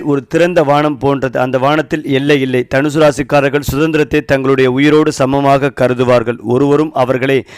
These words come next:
கட்டுப்படுத்த முயன்றால் அது அவர்களுக்கு மிகப்பெரிய சுமையாக மாறும். அவர்கள் முடிவுகளை எடுக்க வேண்டும், தங்கள் பாதையை தேர்வு செய்ய வேண்டும், தங்கள் கனவுகளை தனிப்பட்ட முறையில் சாதிக்க வேண்டும். இதனால் அவர்கள் மிக துணிச்சலான மனிதர்களாக உருவாகிறார்கள். சுதந்திரம் கிடைத்தாலோ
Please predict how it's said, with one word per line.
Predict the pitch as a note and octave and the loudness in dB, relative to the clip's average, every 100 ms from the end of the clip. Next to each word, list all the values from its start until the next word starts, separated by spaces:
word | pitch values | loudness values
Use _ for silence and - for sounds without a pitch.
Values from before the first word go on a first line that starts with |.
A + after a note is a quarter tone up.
| - - | -20 -8
கட்டுப்படுத்த | C#3 C3 E3+ D3+ D3 C#3 | -8 -6 -6 -6 -4 -4
முயன்றால் | C3 B2+ B2+ C3 C3+ | -2 -2 0 -2 -2
அது | B2+ C#3 | -2 0
அவர்களுக்கு | B2+ A#2+ B2+ A#2+ B2+ | -2 -2 -4 -4 -4
மிகப்பெரிய | B2 C#3 B2+ D3+ D3+ | -2 -2 -2 0 0
சுமையாக | B2+ C3+ C#3 C3 C3+ | -2 -2 0 0 -2
மாறும். | A#2+ A#2+ B2 A2+ _ _ - | -2 0 -2 -4 _ _ -4
அவர்கள் | C3 C#3+ C#3+ | -2 0 -2
முடிவுகளை | B2+ C#3 D#3 D#3 D3+ | -2 0 0 2 2
எடுக்க | C3+ C3 C3+ | 2 0 -2
வேண்டும், | B2+ B2 B2 D#3+ - - - | -2 -2 -4 -6 -8 -20 -6
தங்கள் | C3+ C3+ B2+ | -4 -2 -2
பாதையை | C3+ C3+ D3 D3+ | 2 2 2 0
தேர்வு | C3 C#3 C#3 C3+ | 0 0 0 -2
செய்ய | C3 B2+ | -2 -2
வேண்டும், | A#2 A#2+ C#3+ D#3+ - - - | -2 -2 -4 -6 -12 -20 -8
தங்கள் | C#3 C#3 C3 | -6 -4 -4
கனவுகளை | C3+ D3 D3+ D3 D3 | -2 -2 0 0 0
தனிப்பட்ட | C#3 C#3 C3+ C#3 D3 | -2 -2 -4 -4 -4
முறையில் | C3 C3 C3 A#2+ | -2 -2 -2 0
சாதிக்க | B2+ C3 C#3 C#3 | 0 0 -2 -2
வேண்டும். | B2 A#2+ C#3 D3+ - - - | -2 -2 -6 -8 -20 -20 -8
இதனால் | C3+ D3+ E3+ E3 | -2 0 2 2
அவர்கள் | C#3+ - D3 C3 | 0 0 -2 -2
மிக | C3+ D#3 | 0 -2
துணிச்சலான | - C#3+ D3 D3+ D3 C#3 | -2 -4 -2 0 0 0
மனிதர்களாக | B2+ C3 C3 C3+ C3 C#3 | -2 -2 0 2 2 2
உருவாகிறார்கள். | B2 C3 C3+ C3 B2 A#2+ A#2 D3+ D3+ | 0 2 2 2 2 2 2 -2 -4
சுதந்திரம் | - D3 D#3+ D#3+ D3+ D3 | -6 0 0 2 -2 -2
கிடைத்தாலோ | C3 C3 - C3+ C#3 | -2 -2 2 2 4